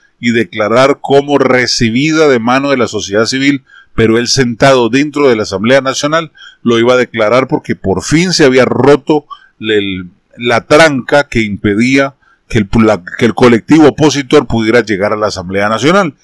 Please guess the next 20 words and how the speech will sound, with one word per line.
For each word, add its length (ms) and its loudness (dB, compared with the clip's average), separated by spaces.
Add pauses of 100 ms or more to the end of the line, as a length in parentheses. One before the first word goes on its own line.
(200)
La 280 0
meta 400 4
era 240 2
esa, 280 -4
llegar 380 -2
a 80 0
la 80 2
Asamblea 460 -4
Nacional. 500 0 (1600)
Después, 420 4
como 300 -2
presidente 580 0
interino, 560 0
él 160 0
tendría 800 2
que 200 -4
entregarse 800 2
a 60 0
sí 120 -2
mismo, 460 -2